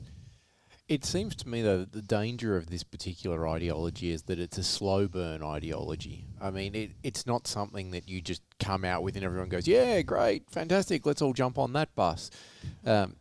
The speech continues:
it seems to be a bit more insidious in, than that in, insofar as what you were describing before sounds perfectly reasonable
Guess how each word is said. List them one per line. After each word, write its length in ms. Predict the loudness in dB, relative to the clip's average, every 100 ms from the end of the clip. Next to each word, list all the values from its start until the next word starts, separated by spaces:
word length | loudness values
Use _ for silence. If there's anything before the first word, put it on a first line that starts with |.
| -12 -2
it 200 | -2 0
seems 280 | 0 0 0
to 80 |
be 140 | 4 6
a 100 | 4
bit 180 | 2 -2
more 200 | -2 -2
insidious 640 | -2 0 2 4 2 0
in, 140 | -4 0
than 220 | 2 2
that 180 | 2 0 -2
in, 320 | -6 -6 -8
insofar 640 | -4 -4 -4 -2 0 0 0
as 160 | 0 0
what 120 | -2
you 80 | 0
were 60 | -2
describing 600 | -2 0 2 2 -2 -6
before 540 | -8 2 6 6 6 0 -16 -20 -20 _ _
sounds 320 | 0 2 2
perfectly 720 | 2 4 4 4 0 0 0 -4 -18 -20 -20 -2
reasonable 640 | 2 4 2 -2 -2 -4